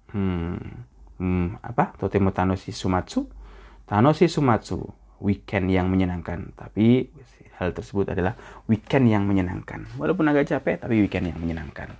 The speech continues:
<laughs> Weekend ini kemana kali kita? Jalan-jalan.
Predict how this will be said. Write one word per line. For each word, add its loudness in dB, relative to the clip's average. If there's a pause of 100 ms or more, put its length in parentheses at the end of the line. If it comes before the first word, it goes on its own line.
(260)
<laughs> 0 (720)
Weekend 4
ini 6
kemana 6
kali 0
kita? -8 (720)
Jalan-jalan. 2